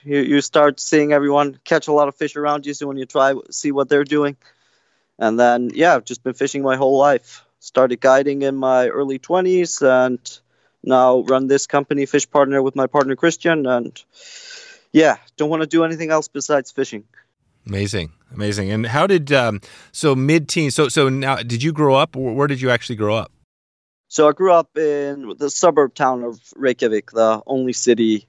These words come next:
Speaker 1: on the island. So, I mean, there's fishing everywhere. Like, there's a little creek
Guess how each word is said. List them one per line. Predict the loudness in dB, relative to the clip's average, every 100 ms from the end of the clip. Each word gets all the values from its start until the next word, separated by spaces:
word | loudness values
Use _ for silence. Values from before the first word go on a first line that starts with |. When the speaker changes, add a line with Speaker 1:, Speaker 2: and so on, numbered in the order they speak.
| -6
Speaker 1:
on | 0
the | 2
island. | 4 2 -2 -12 -20 _ _ _ _
So, | 0 4 4 4 2 0 -4 _ _ _
I | -2
mean, | 0 0 -2 0
there's | 2 2
fishing | 2 0 0 0
everywhere. | 0 2 0 0 -4 -10
Like, | -2
there's | 0 2
a | 2
little | 4 2
creek | 0 -4